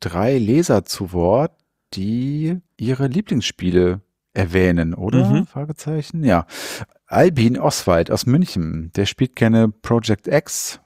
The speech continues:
Speaker 1: war hier eben auf Platz eins zu sehen. Christoph Fiederling aus Regen,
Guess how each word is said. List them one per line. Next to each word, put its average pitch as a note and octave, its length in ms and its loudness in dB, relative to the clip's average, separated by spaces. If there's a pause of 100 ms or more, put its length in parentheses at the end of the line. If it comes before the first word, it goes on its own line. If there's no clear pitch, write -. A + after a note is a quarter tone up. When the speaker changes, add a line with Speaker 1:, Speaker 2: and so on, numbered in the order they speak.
(160)
Speaker 1:
war G#2 120 -6
hier G2 160 -6
eben G#2 180 -2
auf F#2 120 -6
Platz - 200 -6
eins C3+ 340 -6
zu - 140 -8
sehen. C#3 380 -2 (800)
Christoph D3 420 0
Fiederling F#2+ 840 4
aus G2+ 340 0
Regen, A#2+ 720 0